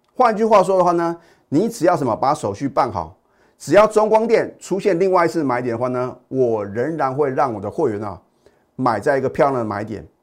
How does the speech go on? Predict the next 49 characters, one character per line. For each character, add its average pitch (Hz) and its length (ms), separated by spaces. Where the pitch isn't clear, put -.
那 180 200
另 247 120
外 233 140
的 220 60
话 226 100
呢， 208 200
我 180 140
也 208 60
讲 139 240
过， 170 280
嘉 247 380
陵 160 300
第 196 240
二 160 100
的 110 200
新 165 300
春 170 220
大 170 100
红 139 100
包 135 140
标 139 220
股 110 160
哦， 80 120
随 165 460
时 131 280
会 160 180
再 139 220
发 117 200
动。 104 220
哦， 170 280
不 190 100
要 214 100
等 156 140
到 175 120
我 143 60
揭 160 200
晓， 139 180
等 127 180
到 160 140
揭 160 180
晓 131 180
呢， 117 220
一 123 120
切 151 160
都 156 140
来 117 160
不 123 100
及 107 220
哦。 98 220